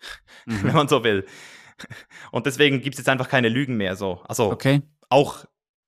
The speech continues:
Speaker 1: diese, diese kleinen
Speaker 2: Mhm.
Speaker 1: Lügen, so diese, die man denkt, so, die sind eigentlich gar nicht so schlimm. Die gibt's jetzt auch nicht mehr.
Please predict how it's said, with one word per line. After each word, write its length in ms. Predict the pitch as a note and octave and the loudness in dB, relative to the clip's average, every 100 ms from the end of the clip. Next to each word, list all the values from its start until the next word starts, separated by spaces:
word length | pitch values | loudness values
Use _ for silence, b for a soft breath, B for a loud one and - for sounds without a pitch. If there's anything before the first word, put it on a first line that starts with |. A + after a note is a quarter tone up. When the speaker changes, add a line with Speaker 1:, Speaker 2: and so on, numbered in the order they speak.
| _ | _
Speaker 1:
diese, 240 | C#3 B2 A2+ | -8 -6 -8
diese 220 | - C3+ | -6 -6
kleinen 400 | - C#3 D#3+ D#3+ | 0 2 4 2
Speaker 2:
Mhm. 40 | |
Speaker 1:
Lügen, 280 | C#3 B2+ G#2 | 2 0 -2
so 120 | G#2 | -8
diese, 300 | A2 A2+ A#2+ - B B B | -8 -2 0 -2 B B B
die 60 | |
man 160 | C#3 B2+ | 0 2
denkt, 240 | B2+ D3+ | 2 2
so, 120 | - B2+ | 0 -2
die 100 | B2 | -2
sind 120 | C#3+ | -2
eigentlich 180 | C3+ - | -2 0
gar 140 | B2 | 2
nicht 140 | B2+ | 2
so 80 | - | -2
schlimm. 280 | - A#2+ F#2+ | -6 -4 -6
Die 100 | A#2+ | -8
gibt's 160 | B2+ B2 | -12 -10
jetzt 120 | A2 | -6
auch 160 | G#2+ | -4
nicht 140 | A2 F#2+ | -6 -10
mehr. 220 | F2 D#2 | -12 -14